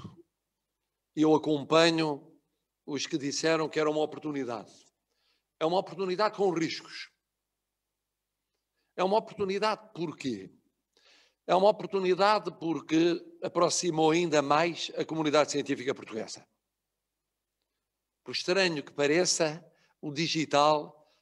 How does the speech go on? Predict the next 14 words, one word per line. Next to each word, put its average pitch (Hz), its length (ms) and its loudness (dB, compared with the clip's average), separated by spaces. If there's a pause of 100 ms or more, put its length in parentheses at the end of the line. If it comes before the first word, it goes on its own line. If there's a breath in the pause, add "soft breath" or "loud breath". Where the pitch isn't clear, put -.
(120 soft breath)
aproximou-nos. 135 1300 -2 (2250)
É 190 80 2
uma 214 140 2
oportunidade 202 720 2
porque 185 240 -4
aproximou 170 640 2
Portugal 156 440 2
ainda 160 280 4
mais 165 640 2 (480)
da 160 100 2
Europa 151 540 6 (540)
e 180 100 2
do 185 140 4
mundo. 143 560 4